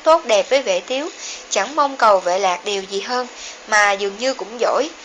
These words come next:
anh không thèm để ý vợ chồng Vệ Lạc nữa. Có mỗi Vệ Tiếu sắp lên chức bác trưởng nên vô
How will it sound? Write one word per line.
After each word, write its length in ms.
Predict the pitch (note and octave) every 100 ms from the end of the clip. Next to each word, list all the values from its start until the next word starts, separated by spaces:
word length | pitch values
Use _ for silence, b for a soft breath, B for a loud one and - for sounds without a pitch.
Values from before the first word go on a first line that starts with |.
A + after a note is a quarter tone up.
| B -
anh 200 | C4 C4
không 200 | C#4 C#4
thèm 240 | B3+ G3 F3
để 140 | F#3
ý 240 | A#3 C#4 E4
vợ 200 | G3+ F#3+
chồng 280 | G#3 F3+
Vệ 140 | F3 F3+
Lạc 220 | G3+ F3+ F#3
nữa. 240 | E3 G3+ E4 - - - - - - - - - - - B B B B
Có 120 | -
mỗi 280 | D#4+ G3 A3
Vệ 220 | B3 F3+
Tiếu 240 | - C#4 D#4+
sắp 260 | - E4+
lên 200 | D4 B3+
chức 220 | A#3 D#4 D#4
bác 260 | D4+ D4+
trưởng 300 | G3+ D#3+ B3
nên 160 | D4+ C4
vô 180 | C4+